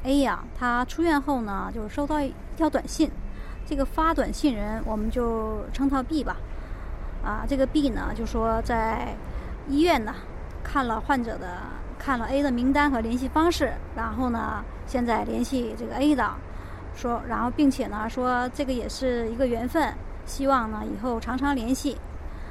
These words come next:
那么这个女性，这个 A 女性啊，最初没怎么在意，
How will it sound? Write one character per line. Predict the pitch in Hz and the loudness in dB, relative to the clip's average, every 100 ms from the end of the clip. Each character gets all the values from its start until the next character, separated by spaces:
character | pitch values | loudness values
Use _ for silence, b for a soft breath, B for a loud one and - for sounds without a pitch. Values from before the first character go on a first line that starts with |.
| B B | B B
那 | 311 | 2
么 | 302 | 2
这 | 277 294 | 4 4
个 | 262 262 247 | 4 4 2
女 | 247 | 0
性， | 226 320 285 233 | 2 2 2 2
这 | 269 | -2
个 | 233 | 0
A | 277 330 | 4 6
女 | 262 | 4
性 | 220 269 233 | 2 0 0
啊， | 202 202 - - B B B B B B - | -4 -6 -10 -12 B B B B B B -2
最 | 381 339 | 0 2
初 | 339 | 4
没 | 302 311 | 4 4
怎 | 285 | 0
么 | 226 | -4
在 | 233 370 | 0 0
意， | 294 240 | 2 0